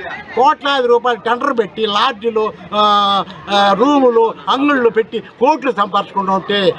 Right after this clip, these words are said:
దేవుని పేరు దేవుడు తింటా ఉన్నాడా? లేదు, దేవుడి పేరు చేసుకొని దోసుకొని తింటా ఉండారు.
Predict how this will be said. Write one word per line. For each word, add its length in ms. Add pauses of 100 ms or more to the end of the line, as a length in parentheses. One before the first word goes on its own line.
(120)
దేవుని 340
పేరు 200
దేవుడు 300
తింటా 260
ఉన్నాడా? 360 (260)
లేదు, 360 (200)
దేవుడి 280
పేరు 320
చేసుకొని 340
దోసుకొని 600
తింటా 220
ఉండారు. 520